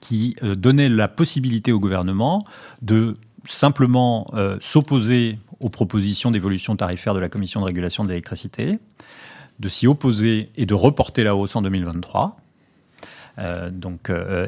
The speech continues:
et, euh, d'accompagner, de façon à pas créer de distorsion de concurrence, d'accompagner les fournisse-,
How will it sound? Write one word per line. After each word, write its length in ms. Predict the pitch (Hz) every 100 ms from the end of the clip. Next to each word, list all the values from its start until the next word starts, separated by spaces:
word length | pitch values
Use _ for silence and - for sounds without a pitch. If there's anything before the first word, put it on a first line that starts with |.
| -
et, 420 | 131 147 165 143 -
euh, 200 | 123 101
d'accompagner, 960 | 101 101 135 139 123 117 120 120 117 110 - _ - -
de 120 | 131 98
façon 260 | 101 -
à 80 | 101
pas 140 | - 113
créer 280 | - 117
de 100 | 104
distorsion 560 | 90 110 - 110 - 113
de 60 | 107
concurrence, 540 | 104 - 92 165 175
d'accompagner 680 | 117 123 120 113 113 113 113
les 100 | 98
fournisse-, 460 | - 104 104 -